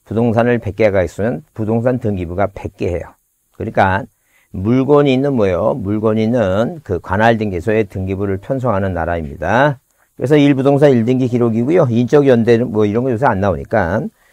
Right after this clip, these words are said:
고민할 거 없어요. 그래서 일단 기본적으로 일반적인 단독 건물도, 일반적인 단독 건물은 자, 우리는 이원화돼 있어. 건물이 뭐예요? 건물이 하나의 부동산의 일 등기 기록이에요.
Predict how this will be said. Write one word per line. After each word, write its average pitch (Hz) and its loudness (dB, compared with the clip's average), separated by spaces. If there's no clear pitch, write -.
고민할 101 0
거 120 0
없어요. - -8
그래서 127 -2
일단 151 2
기본적으로 139 4
일반적인 147 2
단독 113 2
건물도, 110 -4
일반적인 120 2
단독 98 -2
건물은 110 -2
자, 90 2
우리는 131 0
이원화돼 120 4
있어. 95 0
건물이 113 2
뭐예요? 92 -2
건물이 110 -2
하나의 160 2
부동산의 131 2
일 98 -2
등기 107 -2
기록이에요. 90 -6